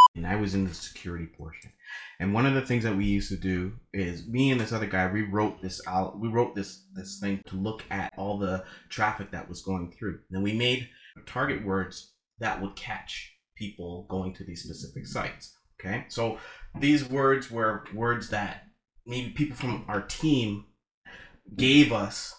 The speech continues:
so that we put it into this database so that when it comes up on the, on the U R L, we would take that, that information. After that, it would give the top twenty-five, or depending on what the search that we, we did.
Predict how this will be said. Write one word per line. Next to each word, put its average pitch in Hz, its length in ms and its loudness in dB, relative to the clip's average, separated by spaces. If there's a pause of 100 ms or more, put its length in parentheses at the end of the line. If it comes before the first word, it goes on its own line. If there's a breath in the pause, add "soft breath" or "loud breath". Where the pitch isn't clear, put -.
(240)
so - 180 -4
that 104 160 2
we 110 80 -2
put - 200 8
it - 80 10
into - 140 4
this 135 160 2
database 98 540 0
so - 120 -8
that 95 300 -8
when 104 120 -2
it 98 140 -4
comes 120 240 -4
up 135 140 0
on 131 160 0
the, 139 240 0
on 120 100 -4
the 131 100 -2
U 135 140 -4
R 135 200 0
L, 87 280 -4 (180 soft breath)
we 113 120 -2
would 107 120 -2
take - 220 -8
that, - 160 -14 (160)
that 90 120 -12
information. 104 600 -6 (360 loud breath)
After 196 340 4
that, 110 360 0
it 117 120 -6
would 110 160 -6
give 127 220 -2
the 110 100 -2
top - 580 -2 (100)
twenty-five, 104 720 -2
or 101 100 2
depending 113 400 -4
on 107 120 -4
what - 140 -6
the 104 60 -8
search 135 380 -2
that - 160 -8
we, 98 280 -4
we 90 100 -12
did. 95 200 -6